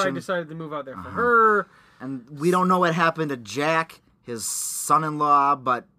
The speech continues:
Speaker 2: his daughter has been
Speaker 1: He, well,
Speaker 2: moved.
Speaker 1: he, yeah, his son-in-law was
Speaker 2: Yeah,
Speaker 1: back
Speaker 2: well,
Speaker 1: in
Speaker 2: he
Speaker 1: New York.
Speaker 2: bailed. Yeah, he, we know he bailed 'cause
Speaker 1: So,
Speaker 2: he had enough.
Speaker 1: because, because he bailed, he probably decided to move Carol out to L A.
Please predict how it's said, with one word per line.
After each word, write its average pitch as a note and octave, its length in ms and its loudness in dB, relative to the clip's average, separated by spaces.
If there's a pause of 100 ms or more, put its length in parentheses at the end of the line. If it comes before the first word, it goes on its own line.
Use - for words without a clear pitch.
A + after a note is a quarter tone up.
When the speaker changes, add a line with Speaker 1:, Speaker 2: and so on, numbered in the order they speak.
Speaker 2:
his A#2 180 -18
daughter C#3 380 2
has C3 120 -6
been B3+ 100 -4
Speaker 1:
He, C#4 40 -2
well, A#3+ 180 0
Speaker 2:
moved. C4 240 -6
Speaker 1:
he, G#3+ 120 -6
yeah, E3+ 180 -2
his F3 140 -6
son-in-law C4+ 320 0
was G3+ 140 -2
Speaker 2:
Yeah, D3+ 120 0
Speaker 1:
back C#3+ 80 0
Speaker 2:
well, E3 60 0
Speaker 1:
in E3 60 -2
Speaker 2:
he E3 80 -2
Speaker 1:
New D#3+ 80 -6
York. - 120 -2
Speaker 2:
bailed. G#2 260 -8
Yeah, A#2+ 120 -6
he, C3+ 160 -6
we D3 120 -8
know C#3+ 100 -4
he B2 80 -8
bailed G2 440 -12
'cause A2 140 -14
Speaker 1:
So, F#3 240 2
Speaker 2:
he G#2+ 60 4
had G#2 80 -2
enough. F#2+ 280 -10
Speaker 1:
because, B3 480 0
because G#3+ 320 -8
he C4 140 -8
bailed, G#3+ 320 -2
he G3+ 60 -4
probably G#3+ 240 -2
decided F#3+ 380 -6
to F3 60 -8
move E3+ 480 -8
Carol E3 340 -2
out C#3+ 140 -6
to C#3 60 -12
L B2 220 -12
A. A2+ 100 -18